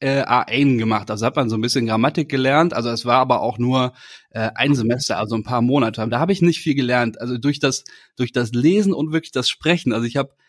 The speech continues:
Niederländisch lernen eigentlich auf eine richtige niederländische Art und Weise gelernt, also einfach,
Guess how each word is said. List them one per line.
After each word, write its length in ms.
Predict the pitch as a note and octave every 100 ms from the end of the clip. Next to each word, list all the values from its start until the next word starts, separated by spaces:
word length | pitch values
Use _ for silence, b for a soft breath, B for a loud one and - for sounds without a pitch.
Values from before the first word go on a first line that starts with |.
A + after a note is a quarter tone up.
| _ _
Niederländisch 640 | - F#3 G#3 D3+ D3 C#3+ C#3+
lernen 300 | C#3 C#3 C3
eigentlich 320 | A#2+ C3+ -
auf 160 | A#2
eine 100 | B2
richtige 340 | B2 A#2+ A#2+ A2
niederländische 880 | A#2+ A3 A#2 A2 A2 - A2+ A2 G2
Art 180 | A2 A2+
und 140 | A2+
Weise 400 | G#2+ A2 A2+ A2
gelernt, 400 | G#2 A2 A2+ C#3+
also 120 | A#2+ A#2
einfach, 400 | C#3 - C3+